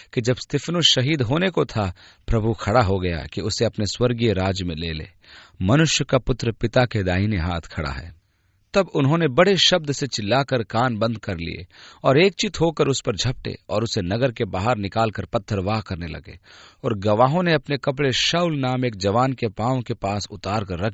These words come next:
दिए और वे स्तिफनुस को पत्थरवाह करते रहे। और वह यह कहकर प्रार्थना करता रहा कि "हे प्रभु यीशु, मेरी आत्मा को ग्रहण कर।"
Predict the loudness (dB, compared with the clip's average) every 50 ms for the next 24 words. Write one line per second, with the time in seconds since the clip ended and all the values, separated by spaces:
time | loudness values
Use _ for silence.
0 | -6 -10 -12 -10 -10 -14 _ _ -20 -20 -20 -20 -20 -20 -10 -4 -2 0 2 2
1 | 0 0 0 -4 -2 0 0 0 0 0 0 -2 -2 -2 -2 -2 -2 -2 0 2
2 | 2 2 2 2 0 -2 -2 -2 -4 -4 -4 -6 -8 -10 _ _ _ -20 -20 -20
3 | -16 -4 2 4 4 4 6 4 4 4 4 2 0 0 0 -2 0 0 -2 -4
4 | -4 -4 -2 0 2 2 2 2 0 -6 -6 -4 -4 -6 -6 -2 -2 -2 0 0
5 | 0 -2 -2 -4 -6 -8 -14 -20 -20 _ -6 -4 0 2 2 2 2 2 2 2
6 | 2 2 0 0 -2 -2 -2 -4 -6 -6 -10 -8 -6 -4 -2 0 2 2 2 2
7 | 0 -2 -2 -2 -2 -2 -2 -4 -4 -2 -2 -2 -2 -4 -6 -8 -12 -16 -16